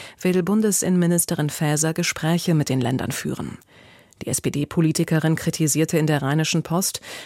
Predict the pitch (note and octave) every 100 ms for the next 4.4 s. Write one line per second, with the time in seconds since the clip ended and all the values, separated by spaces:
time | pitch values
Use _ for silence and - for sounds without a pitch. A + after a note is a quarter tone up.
0 | - E3+ - - - G#3+ G#3+ - E3+ D#3
1 | F#3 G3+ F#3+ - E3+ E3+ - E3+ D#3+ -
2 | F#3 F3 - D3 - G#3 F3+ D3 - E3
3 | F#3+ E3+ E3+ - D#3 C#3+ D#3 C3+ D#3 -
4 | - - - -